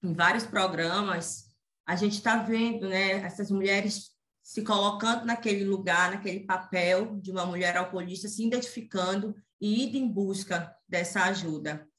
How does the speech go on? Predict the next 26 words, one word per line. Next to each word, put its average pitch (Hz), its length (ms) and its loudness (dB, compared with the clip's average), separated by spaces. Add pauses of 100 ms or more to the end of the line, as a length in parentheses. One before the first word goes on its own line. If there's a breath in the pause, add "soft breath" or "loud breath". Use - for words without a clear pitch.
(100)
E 185 80 -4
eu 185 80 2
vou 196 120 -2
te 190 100 -6
falar 190 400 2
por 196 140 -4
experiência 190 720 -2
própria. 160 560 -4 (300 soft breath)
Eu 180 120 2
assisti 220 840 -2 (320 loud breath)
uma 208 380 4
reportagem 220 1120 0 (240)
na 180 120 0
televisão 190 1000 0 (220)
de 180 200 -4
uma 185 200 0
girassol, 180 640 0
né, 196 160 -2
que 185 80 -8
ela 175 120 -6
tava 165 280 -6
passando, 165 320 -10 (300)
tinha 170 240 -4
dado 165 260 -4
uma 165 80 -4
entrevista, 190 640 -2